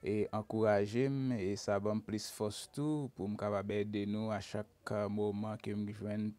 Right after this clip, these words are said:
tan. Alò, nan videyo sa a nou pral moutre ou la. Nou pral moutre ou kòman ke ou kapab trase yon jip klòch. Oke, yon jip klòch.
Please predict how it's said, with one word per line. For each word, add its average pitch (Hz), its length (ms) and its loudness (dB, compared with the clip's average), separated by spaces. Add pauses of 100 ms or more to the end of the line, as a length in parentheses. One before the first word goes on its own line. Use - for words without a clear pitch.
tan. 113 200 0 (880)
Alò, 127 480 8
nan 127 160 2
videyo 143 400 2
sa 104 320 0
a 92 80 0
nou 98 80 -2
pral 98 240 0
moutre 101 460 -4
ou 95 180 -4
la. 104 220 2 (2000)
Nou 110 560 2
pral 131 180 4
moutre 139 300 -2
ou 113 100 2
kòman 110 320 2
ke 107 80 -2
ou 107 80 2
kapab 101 400 0
trase 104 720 0
yon 101 260 -4
jip 117 600 -4 (340)
klòch. - 560 -2 (140)
Oke, 135 300 -6 (500)
yon 104 180 0
jip 104 240 -6
klòch. 147 380 -4